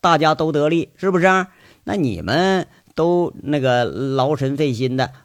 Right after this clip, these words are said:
把这个兔崽子给抓回来了，难道还就不能给我做个见证了？”杨伟啊，在这循循善诱的就跟他们唠着呢。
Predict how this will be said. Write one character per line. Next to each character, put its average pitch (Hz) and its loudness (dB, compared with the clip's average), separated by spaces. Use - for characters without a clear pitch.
把 98 -2
这 120 -4
个 127 -2
兔 127 -8
崽 95 -2
子 107 -4
给 107 -2
抓 101 -2
回 95 -6
来 90 -4
了， 87 -8
难 151 0
道 202 2
还 170 0
就 202 2
不 190 0
能 175 0
给 151 0
我 151 2
做 143 -2
个 135 0
见 151 0
证 123 -2
了？” 110 -2
杨 110 -2
伟 92 -2
啊， 82 -8
在 78 -8
这 101 -6
循 131 -4
循 117 -4
善 123 -4
诱 127 -4
的 85 -12
就 107 -6
跟 107 -6
他 90 -10
们 110 -4
唠 160 -2
着 80 -12
呢。 64 -16